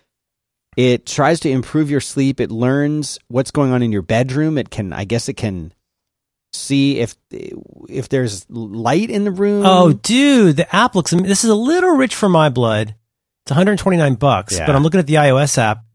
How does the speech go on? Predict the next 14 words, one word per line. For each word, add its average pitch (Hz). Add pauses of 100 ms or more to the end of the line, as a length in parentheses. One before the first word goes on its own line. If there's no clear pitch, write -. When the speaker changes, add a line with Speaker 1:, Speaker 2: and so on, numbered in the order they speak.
Speaker 2:
Temperature, 202 (480)
humidity, 123
Speaker 1:
Yep. 107 (420)
Speaker 2:
Air 143
quality, 117
whatever 120
that 120
means, 104 (260)
Speaker 1:
It 120
Speaker 2:
light 151
level, 113 (320)
and 127
sound 131
level. 101